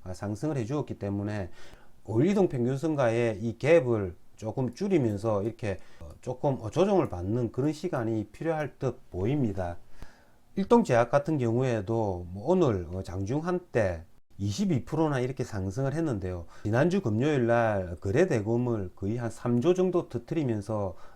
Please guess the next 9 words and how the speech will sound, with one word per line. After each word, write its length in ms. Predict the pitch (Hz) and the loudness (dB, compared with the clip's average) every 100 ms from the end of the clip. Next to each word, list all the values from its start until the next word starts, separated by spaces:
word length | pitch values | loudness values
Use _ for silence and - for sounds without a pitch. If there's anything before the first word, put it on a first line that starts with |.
| - | -10
상한가를 440 | - 117 127 175 | -4 -4 2 0
갔죠. 540 | - 95 - 113 101 82 - - - - - - _ - - - - | 0 -6 -6 -4 -4 -6 -14 -20 -20 -20 -20 -20 _ -20 -20 -18 -2
그러니까 160 | 160 151 139 | 2 4 4
이게 100 | 135 | 0
거래 1300 | - 107 117 185 214 208 208 202 202 202 202 190 185 180 | 0 2 6 6 6 4 4 4 4 2 2 0 0 -2
대금을, 800 | 104 101 139 160 139 107 87 90 | -2 2 2 4 2 2 -2 -6
어, 180 | 95 92 | -8 -6
굉장히 460 | 123 180 160 135 131 | -2 0 2 2 0
많이 560 | 87 82 135 160 107 | -2 0 2 2 4